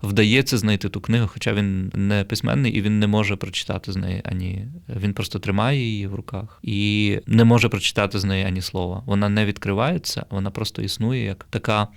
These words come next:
ну, істина сама в собі, яка відкривається не через слово, а через співбуття, якісь там доторки, так, співіснування, причетність якусь. Це чудовий роман, насправді. Його можна прочитати за один вечір.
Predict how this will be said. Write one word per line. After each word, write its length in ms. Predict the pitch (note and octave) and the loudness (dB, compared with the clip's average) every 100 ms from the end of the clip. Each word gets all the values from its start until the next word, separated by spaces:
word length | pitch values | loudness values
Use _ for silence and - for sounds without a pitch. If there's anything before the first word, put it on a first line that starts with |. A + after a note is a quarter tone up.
| - | -4
ну, 180 | A2 | 0
істина 420 | G#2+ A2+ - G2+ F#2+ | 2 2 0 -2 -2
сама 280 | A2+ G2 | -2 -2
в 80 | F#2 | -4
собі, 360 | - F#2+ F#2 F#2 - - | -6 -6 -6 -8 -10 -8
яка 240 | G2+ G#2+ | -4 -2
відкривається 680 | G2+ - G#2+ G2+ G#2+ G#2+ G#2+ | -4 -2 0 2 0 -2 -2
не 160 | G#2 G#2+ | 0 0
через 260 | A2+ G2+ | 0 -2
слово, 540 | - - G#2 A2+ B2+ A2 | -2 0 2 2 2 0
а 40 | |
через 300 | G2+ G2+ G2 | -2 -2 -2
співбуття, 920 | - - - G#2 F#2+ F#2+ F2+ - F#2+ G2+ | -2 -6 -4 -4 -2 -6 -6 -6 -4 -4
якісь 200 | - - | -6 -10
там 200 | G2+ G2 | -6 0
доторки, 580 | G2 G2 - - - | 2 2 0 -6 -8
так, 220 | G2+ G#2+ G#2 | -10 -8 -10
співіснування, 960 | - - G2 G2+ G#2+ G2 G2 G2+ G2 G2 | -10 -8 -6 -6 -6 -4 -4 -4 -6 -10
причетність 680 | - G2 - G2 - G2+ - | -10 -6 -2 -2 -2 -6 -6
якусь. 340 | - - - - | -10 -10 -12 -4
Це 140 | - | -2
чудовий 420 | C3+ B2+ B2+ A2 G2 | 0 2 4 6 4
роман, 320 | G2 A2 D#3 | 2 0 0
насправді. 600 | C#3+ - B2 A2 G2+ G2+ G#2+ - | -4 -4 -2 -2 -4 -8 -10 -10
Його 200 | - B2 | 0 2
можна 200 | C3 B2+ | 2 2
прочитати 400 | A2+ - A2+ - | -2 0 -2 0
за 80 | G2 | -2
один 200 | F#2+ F2+ | 0 -2
вечір. 420 | F#2 - - - | -4 -6 -12 -16